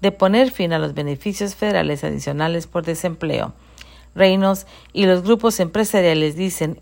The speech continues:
que los pagos adicionales a los habitantes de Iowa desempleados les impiden aceptar nuevos trabajos en un momento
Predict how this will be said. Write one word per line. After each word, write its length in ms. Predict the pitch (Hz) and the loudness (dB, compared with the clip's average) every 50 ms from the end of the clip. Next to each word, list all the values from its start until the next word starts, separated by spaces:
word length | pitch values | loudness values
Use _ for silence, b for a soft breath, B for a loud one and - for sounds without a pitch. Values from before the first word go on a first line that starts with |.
| - - | -10 -2
que 120 | - 214 | 0 2
los 200 | 185 185 180 - | 2 2 2 2
pagos 400 | - 214 226 233 226 226 220 214 | 2 4 4 4 2 0 0 0
adicionales 680 | 202 185 175 - 180 170 160 156 151 151 151 147 - b b b b b b _ | 0 0 0 -2 -4 -2 -2 -2 -2 -2 -2 -4 -6 b b b b b b _
a 80 | 202 | 6
los 180 | 196 190 185 196 | 6 6 6 4
habitantes 640 | 202 180 190 175 - - 208 214 233 220 262 247 - | 2 0 0 0 2 4 4 4 4 2 0 0 2
de 100 | 240 190 160 160 | 2 4 4 4
Iowa 200 | 156 151 147 147 | 2 0 0 0
desempleados 840 | 143 135 135 143 147 143 139 - 202 220 214 190 165 151 160 160 - B B B B B B B B B | -2 -2 -4 -6 -8 -8 -6 0 4 4 4 4 4 2 0 -2 -8 B B B B B B B B B
les 220 | - 208 202 208 220 | 2 2 2 2 0
impiden 420 | 220 214 208 - 247 277 294 294 | 0 0 0 0 2 2 4 4
aceptar 500 | 285 269 - 254 208 - - 180 165 156 | 2 2 0 -2 -6 -2 0 2 2 2
nuevos 380 | 165 165 160 156 147 147 147 - | 2 -2 0 0 0 -2 -2 -4
trabajos 600 | - 147 143 143 151 165 - - 175 165 - - | -4 -4 -2 0 0 0 0 0 -4 -4 -4 -6
en 160 | - 202 202 | -4 -2 0
un 100 | 208 220 | 2 2
momento 560 | 226 247 247 214 175 160 156 - - 165 156 | 2 2 2 2 2 0 -2 -2 -4 -6 -6